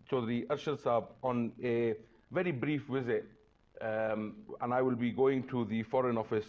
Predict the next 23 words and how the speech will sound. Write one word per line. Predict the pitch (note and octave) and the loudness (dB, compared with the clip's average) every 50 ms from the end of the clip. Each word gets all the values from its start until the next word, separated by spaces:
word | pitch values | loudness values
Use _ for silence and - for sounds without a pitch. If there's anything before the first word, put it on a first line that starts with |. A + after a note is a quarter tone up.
| - | -4
um, | A#2 G#2+ G#2 G#2 G#2+ G#2 G2 F#2+ - - - - | -2 0 2 4 2 2 0 -2 -8 -12 -8 -4
uh, | G#2+ A2 G#2+ G#2+ G#2+ G#2 G#2 G2+ - - | -2 0 2 2 2 2 2 0 -2 -4
inshallah, | A#2+ A2+ G#2+ - A2 G#2 G#2 G#2 G#2 | -4 -4 -2 -2 0 0 2 0 0
on, | - A2 G#2+ G#2 G#2 G2+ G2+ | 0 -2 -2 -2 -2 0 0
uh, | G#2+ G2+ G2+ | 0 0 0
Monday | G#2 A2+ C3+ C3+ B2 A#2 G#2 F#2+ - - - - - | 0 0 0 2 2 2 0 0 -2 -8 -20 -14 -6
evening. | - B2 B2+ B2+ A2 G#2+ G#3 F#3+ - - - - _ _ _ _ _ _ _ _ - - | -2 0 0 0 0 0 -2 -2 -2 -6 -12 -20 _ _ _ _ _ _ _ _ -6 -2
And | D3 D3 C#3+ C#3+ C#3+ - - - - - _ _ _ - | 0 0 0 0 -2 -6 -16 -20 -20 -20 _ _ _ 4
our | F#3 G3 G#3 G3 | 6 8 8 6
main, | F3+ F3 F#3 G3+ G#3 G3 F#3 D#3 - - - | 6 4 4 4 4 2 2 -2 -4 -10 -10
you | - C#3 | -6 -4
know, | B2 | 0
what | B2 D#3 G3 G3 G3 | 4 6 6 8 8
is | F#3 F3 C#3+ B2+ | 8 6 6 4
the | A#2+ D3 C#3 | 2 0 0
plight | - - - C#3+ D#3 E3 D#3 C3+ C3 - - - - - | 0 0 4 8 8 8 8 6 4 0 -6 -8 -4 0
of | C#3 B2+ A2 | 0 2 2
the | A#2+ | 2
Kashmiris? | A#2 - B2+ - - A2+ A#2+ B2+ B2 B2 A2 G2+ - - - - - _ _ _ _ _ _ _ _ _ _ _ _ _ _ _ - | 0 0 0 -2 2 4 4 6 6 6 4 4 0 -6 -14 -20 -20 _ _ _ _ _ _ _ _ _ _ _ _ _ _ _ 2
The | - F#3 | 2 4
Kashmiris, | F3+ G#3+ G#3 - - F3+ G3 G#3+ A#3 A3+ B3 B3 A#3+ G#3 - - - - - - _ _ _ _ _ _ _ _ _ _ _ - | 6 6 4 6 6 8 8 8 10 10 8 8 8 6 4 0 -8 -16 -18 -20 _ _ _ _ _ _ _ _ _ _ _ 0
they're | A#2 A#2 G#3 A3+ | 6 8 8 10
not | B3+ C4 A3+ - - - - | 10 8 6 4 0 -8 -14